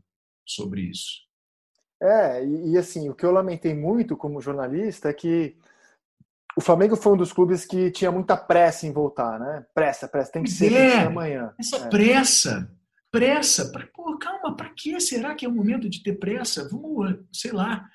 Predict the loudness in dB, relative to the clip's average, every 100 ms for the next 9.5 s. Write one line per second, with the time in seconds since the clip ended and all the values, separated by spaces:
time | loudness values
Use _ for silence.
0 | _ _ -12 -10 -4 0 2 0 -2 -6
1 | -6 -6 -10 -14 -20 _ _ _ _ _
2 | _ -2 4 8 8 6 2 0 0 2
3 | 2 2 0 0 2 2 2 2 2 2
4 | 2 2 2 -2 -2 -2 0 2 6 6
5 | 6 2 2 2 2 -2 2 2 0 -4
6 | -6 -6 -6 -4 -2 -2 -2 -2 0 0
7 | 0 -6 -4 -6 -6 _ _ _ -6 6
8 | 6 6 0 -4 -4 4 6 6 2 2
9 | 2 2 0 -8